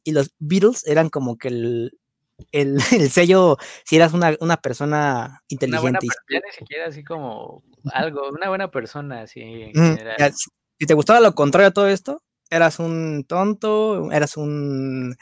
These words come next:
Speaker 2: Inculto,
Speaker 1: un, un
Speaker 2: sí.
Speaker 1: inculto.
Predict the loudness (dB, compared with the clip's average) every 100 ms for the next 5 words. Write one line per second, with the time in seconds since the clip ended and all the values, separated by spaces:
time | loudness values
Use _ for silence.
0 | -20 -20 -18 -16 -16 -16 -14 -14 -14 -8
1 | -6 -6 -6 -8 -8 -2 0 4 4 4
2 | 2 0